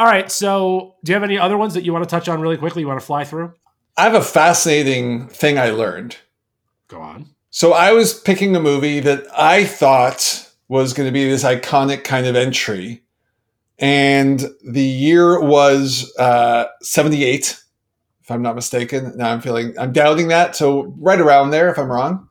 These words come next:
Speaker 1: That's fine.
Speaker 2: That is an iconic movie. They are still making movies in this series to this day. I don't know if you've seen this one or any of them.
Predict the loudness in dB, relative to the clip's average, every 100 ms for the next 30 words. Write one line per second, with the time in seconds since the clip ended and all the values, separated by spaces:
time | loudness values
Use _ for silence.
0 | _ -20 -20 -20 _ _ _ _ _ _
1 | _ 4 6 4 -2 _ _ -2 0 4
2 | 2 2 2 2 2 2 4 2 -2 _
3 | _ 2 4 4 2 2 4 0 0 2
4 | 2 0 -2 -2 -4 -2 0 0 -4 -4
5 | -2 0 -2 0 0 2 -2 -2 0 0
6 | 2 0 -2 -2 -2 -2 -6 -4 -2 -4
7 | -6 -4 -4 0 2 2 2 2 2 -2
8 | -2 -2 -2 -4 -10 -12